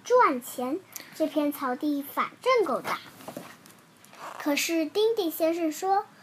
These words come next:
，“为了买东西，我们还得去讨厌的城市，太不方便了，该怎么办才好呢？”啊，有啦，我们可以盖购物中心。没错，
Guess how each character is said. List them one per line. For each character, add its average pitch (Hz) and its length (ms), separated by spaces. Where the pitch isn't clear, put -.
，“为 466 180
了 427 60
买 349 320
东 392 100
西， 330 240
我 285 80
们 254 280
还 262 400
得 392 400
去 302 340
讨 - 220
厌 254 200
的 247 140
城 240 240
市， 311 240
太 466 240
不 302 120
方 269 260
便 269 240
了， - 160
该 403 260
怎 339 180
么 247 100
办 427 280
才 339 220
好 294 240
呢？” 269 160
啊， 349 400
有 262 120
啦， - 440
我 403 100
们 370 160
可 453 140
以 453 160
盖 415 320
购 466 180
物 339 140
中 466 160
心。 - 100
没 269 280
错， 294 360